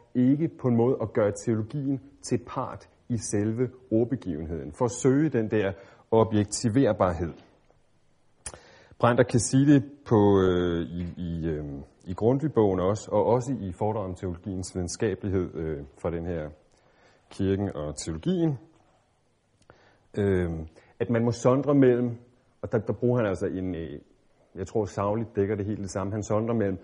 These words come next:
forkyndelse og lære. Jeg tror, det sagligt dækker helt det samme, som, øh, som når han, han henviser til Grundtvig, kirke og skole. Altså, øh, teologiens opgave i det her bliver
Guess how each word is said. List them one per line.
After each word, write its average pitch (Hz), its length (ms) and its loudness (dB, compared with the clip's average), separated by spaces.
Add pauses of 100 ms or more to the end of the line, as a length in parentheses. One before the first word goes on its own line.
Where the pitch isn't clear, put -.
(180)
forkyndelse 127 680 -2 (140)
og 95 100 -2
lære. 80 480 -4 (720)
Jeg - 80 -18
tror, 107 180 -2
det 90 120 -8
sagligt 104 440 -8
dækker 101 200 -4
helt 101 220 -8
det 107 100 -8
samme, 90 340 -8
som, 82 320 -6
øh, 78 140 -8 (500)
som - 180 -8
når 85 140 -4
han, 82 140 -4 (220)
han 80 340 -8
henviser 90 340 -6
til 78 140 -10
Grundtvig, 107 500 -6 (100)
kirke 101 360 -4
og - 60 -12
skole. 123 460 -4 (560)
Altså, 107 300 2 (480)
øh, 104 380 4 (140)
teologiens 151 520 -2
opgave 135 640 6
i 175 100 2
det 160 200 8
her 113 260 4 (360)
bliver 151 280 4